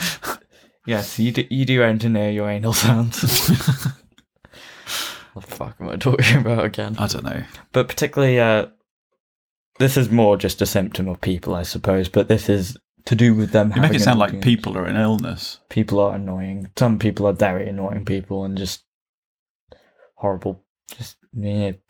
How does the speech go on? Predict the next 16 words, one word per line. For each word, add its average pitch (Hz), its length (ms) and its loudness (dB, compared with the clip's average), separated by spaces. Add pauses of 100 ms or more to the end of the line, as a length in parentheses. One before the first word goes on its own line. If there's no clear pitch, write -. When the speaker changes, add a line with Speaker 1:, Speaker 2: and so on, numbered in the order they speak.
(1000)
Speaker 1:
I 120 60 2
don't 131 140 6
wanna 139 140 6
say 131 160 2
parasites 107 720 2
'cause 101 180 0
that's 101 220 2
kind 98 320 0
of 98 200 0
mean, 98 480 -2
but 95 220 0
they 98 240 0 (180)
genuinely 95 640 2
just 92 260 0 (1800)
exist 98 640 0
to 98 200 2